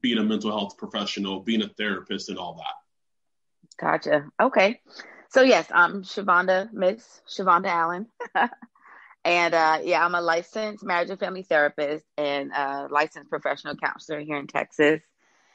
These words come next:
Speaker 2: And, um, I did not start out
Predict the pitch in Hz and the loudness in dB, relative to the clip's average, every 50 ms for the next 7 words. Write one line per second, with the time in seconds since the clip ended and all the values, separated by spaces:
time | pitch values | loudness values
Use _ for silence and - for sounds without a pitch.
0 | _ _ _ _ - - 180 180 180 175 175 170 180 175 175 175 - - 180 180 | _ _ _ _ 2 4 4 6 6 4 4 4 4 4 4 4 2 0 0 2
1 | 190 202 202 208 202 208 - - - - - - 196 190 185 - - 160 165 165 | 2 2 2 2 2 2 2 0 -4 -6 0 2 2 2 2 2 2 4 4 4
2 | 175 196 208 196 - - | 4 2 0 -2 -6 -12